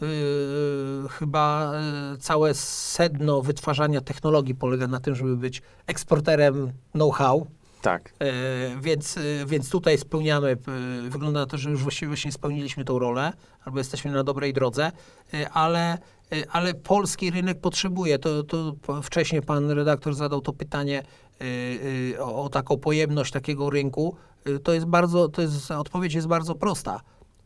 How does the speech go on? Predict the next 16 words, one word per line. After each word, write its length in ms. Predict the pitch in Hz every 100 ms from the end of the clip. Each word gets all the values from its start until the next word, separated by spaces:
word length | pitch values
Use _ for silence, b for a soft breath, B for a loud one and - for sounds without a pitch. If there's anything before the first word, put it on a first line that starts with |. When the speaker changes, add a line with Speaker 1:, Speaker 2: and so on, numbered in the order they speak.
| -
Speaker 1:
Wszystkie 460 | - 214 - 190
pojazdy 720 | 139 165 160 135 127 131 156 165 -
dostawcze, 760 | 131 139 - 165 135 - 123 147 - _ _ _ _ _ _ _ _
e, 280 | 135 127 127
na 140 | 131
pewno 360 | 131 175 151 147
w 60 | 147
Europie 480 | 143 143 131 143
będą 240 | 143 147 151
pojazdami 520 | 156 147 139 139 139
elektrycznymi 540 | 127 117 120 - 104 - _ _ _ _ _ _ -
w 80 |
ciągu 260 | - 151 156
najbliższych 540 | 156 151 156 - 160
dziesięciu 400 | 139 131 139 127
lat. 240 | 113 -